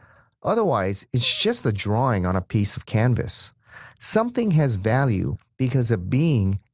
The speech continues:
deems it worthy of value. Mankind is valuable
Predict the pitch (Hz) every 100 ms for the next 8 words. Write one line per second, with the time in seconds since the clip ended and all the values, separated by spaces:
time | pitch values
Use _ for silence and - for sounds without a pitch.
0 | - 107 151 185 123 101 85 98 135 190
1 | 139 90 90 - 95 110 101 90 107 123
2 | 117 90 98 - _ - - _ - 113
3 | 165 175 170 160 151 98 92 135 190 120
4 | 85 85